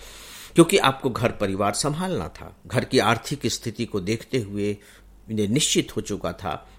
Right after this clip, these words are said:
कि अब बस इसी में मैं जो कुछ भी कर सकता हूं करूं। आप सोच सकते हैं कि अंदर कितना गहरा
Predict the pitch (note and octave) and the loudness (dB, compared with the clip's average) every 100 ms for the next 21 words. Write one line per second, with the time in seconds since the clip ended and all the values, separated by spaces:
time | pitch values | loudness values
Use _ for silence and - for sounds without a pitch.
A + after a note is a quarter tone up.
0 | - A#2 - G#2 F2 - B2 A2 - - | -6 -6 -2 -4 -4 -2 -2 0 -4 -2
1 | C#3 - D#3 B2+ A#2 G#2 F2+ A#2 C3 C3 | 4 6 6 4 2 2 0 0 -2 -6
2 | F#2+ F#2 F#2+ - E2 - E2 E2+ E2+ D2 | -8 -8 -6 -8 -10 -12 -14 -12 -12 -12
3 | - - - - - - - - - - | -14 -18 -20 -20 -20 -20 -20 -20 -20 -20
4 | - - - - - - - - - G3+ | -20 -20 -18 -18 -18 -20 2 4 12 12
5 | G3 E3 - C#3 F3+ F3 B2+ B2 B2 - | 12 8 8 6 6 2 2 4 4 4
6 | C3 C3+ A#2+ A2+ G2 A2 G#2+ G2+ | 0 2 0 0 -2 0 0 -2